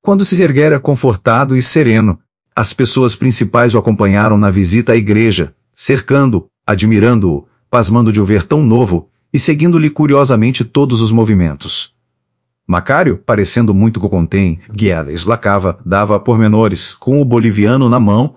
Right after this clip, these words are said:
e a sobrecasaca direita, caindo-lhe sobre as curvas dos joelhos em grandes dobras duras. E mostrava as imagens, uma a uma, os quadros pais reais, representando cenas da vida dos santos, os pequenos retábulos toscos e feios,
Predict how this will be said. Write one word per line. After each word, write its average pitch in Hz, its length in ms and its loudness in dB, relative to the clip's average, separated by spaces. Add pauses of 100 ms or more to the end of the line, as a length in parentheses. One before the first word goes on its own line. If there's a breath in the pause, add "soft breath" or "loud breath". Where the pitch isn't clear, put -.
e 131 80 0
a 123 80 -2
sobrecasaca 120 720 -2
direita, 113 540 0 (600)
caindo-lhe 139 520 0
sobre 113 300 0
as 110 160 0
curvas 131 400 0
dos 101 160 0
joelhos 110 460 2
em 110 100 2
grandes 107 300 2
dobras 95 340 0
duras. 82 480 -4 (840)
E 151 60 0
mostrava 156 420 0
as 143 80 -2
imagens, 117 560 0
uma 95 200 -2
a 92 60 2
uma, 101 420 -2
os - 120 -6
quadros 123 460 -2
pais 113 220 -2
reais, 87 1000 -8 (100)
representando 143 760 0
cenas 139 400 0
da 107 120 0
vida 117 300 -2
dos 101 160 -2
santos, - 640 -2 (100)
os - 140 -4
pequenos 151 300 -2
retábulos 110 600 -2
toscos 127 460 0
e 120 40 2
feios, 113 460 -2